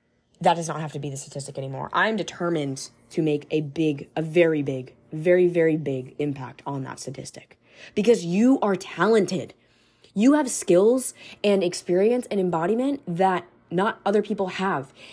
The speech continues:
And so many of you listening to this show are in your head saying, "Oh, I'm not ready. I can't handle it. I can't do it.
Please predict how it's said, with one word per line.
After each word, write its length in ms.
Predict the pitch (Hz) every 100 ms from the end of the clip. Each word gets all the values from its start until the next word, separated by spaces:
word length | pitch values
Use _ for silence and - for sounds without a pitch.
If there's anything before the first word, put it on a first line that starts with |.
| -
And 120 | 175
so 220 | - 208
many 160 | 285 320
of 80 | 277
you 120 | 277
listening 340 | 214 214 214
to 80 | 208
this 120 | 202
show 400 | 180 165 151 147 - - -
are 180 | 185 -
in 160 | 214
your 140 | 294 349
head 340 | 220 165 165
saying, 300 | - 190 190 - - 330
"Oh, 120 | 359 339
I'm 100 | 330
not 200 | 330 320
ready. 340 | 320 302 233 - -
I 120 | 330
can't 320 | 320 339 311
handle 280 | 311 330 302
it. 160 | 240 -
I 140 | 349 320
can't 320 | 339 330 277
do 160 | 339
it. 160 | 302 -